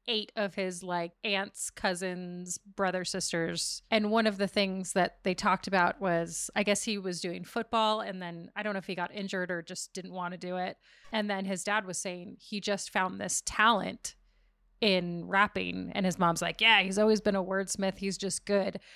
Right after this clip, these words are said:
And so it seems like it's not what he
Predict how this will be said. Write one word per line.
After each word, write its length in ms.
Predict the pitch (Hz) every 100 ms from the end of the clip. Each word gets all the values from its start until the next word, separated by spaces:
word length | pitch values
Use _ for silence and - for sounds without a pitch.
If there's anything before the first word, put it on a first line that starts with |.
| -
And 160 | - 208
so 100 | 233
it 140 | 220
seems 320 | - 254 240 220
like 460 | 202 185 - - -
it's 220 | 240 220
not 300 | 220 214 220
what 100 | 220
he 480 | - 196 190 175 180